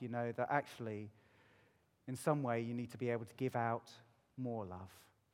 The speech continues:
to be more generous in the way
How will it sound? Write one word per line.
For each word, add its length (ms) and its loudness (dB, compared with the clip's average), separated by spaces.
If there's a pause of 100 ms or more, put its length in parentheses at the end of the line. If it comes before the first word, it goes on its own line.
(2000)
to 60 -14
be 100 0
more 220 0
generous 720 -2 (240)
in 140 -4
the 80 -4
way 380 0